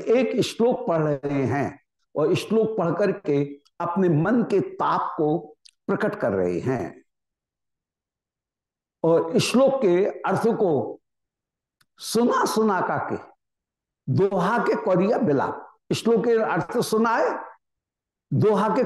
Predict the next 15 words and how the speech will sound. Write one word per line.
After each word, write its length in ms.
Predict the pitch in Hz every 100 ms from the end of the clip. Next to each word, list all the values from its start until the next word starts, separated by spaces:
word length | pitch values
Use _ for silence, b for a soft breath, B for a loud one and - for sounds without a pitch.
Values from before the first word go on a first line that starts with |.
| -
करिया 300 | 185 185 240
बिलाप। 440 | 233 143 113 - - _ _ _ _ _ _ _ _ _
जब 320 | 143 208 214
श्लोक 360 | 208 - 254 -
की 520 | 269 220 233 - - -
महाप्रभु 560 | 180 202 - 202 214
व्याख्या 460 | 190 127 170 - 262
करते 340 | 254 208 233 196
हैं 260 | 131 104 - _ _ _ _ _ -
उस 180 | -
समय 320 | 233 196 156 156 - - _ _ _ _ _
दोनों 380 | 131 233 277 285
के 160 | 180 190
दोनों 340 | 180 185 185 156 - 143
भक्तगण 460 | 143 - 208 175